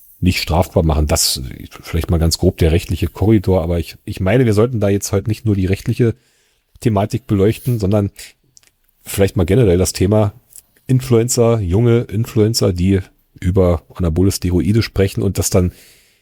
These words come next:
glorifizieren in einer Art und Weise, dass da jemand sitzt mit Anfang zwanzig mit einer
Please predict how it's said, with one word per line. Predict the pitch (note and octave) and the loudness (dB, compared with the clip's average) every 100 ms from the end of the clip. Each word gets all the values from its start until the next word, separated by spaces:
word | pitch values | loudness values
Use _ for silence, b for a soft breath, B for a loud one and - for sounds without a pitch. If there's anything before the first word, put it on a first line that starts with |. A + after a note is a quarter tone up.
| b _ _ _ F3+ | b _ _ _ -10
glorifizieren | A2 A#2 C#3+ C3+ C3+ - - D3+ D#3 | -2 0 0 -2 -4 -6 0 2 2
in | C3 | -2
einer | A2+ | -4
Art | G#2+ A#2 | -4 -4
und | G#2 | -2
Weise, | F2+ G#2 A#2 | 0 2 2
dass | G#2 - | 0 0
da | |
jemand | G2 F#2+ F#2 | 0 0 0
sitzt | G2 - - | 0 -2 0
mit | G#2 | 0
Anfang | F#2 G2 F#2+ | 0 0 0
zwanzig | - G2 - G#2+ G2+ | 0 0 2 0 2
mit | F#2+ | 0
einer | G2 F2 F2 | 2 0 0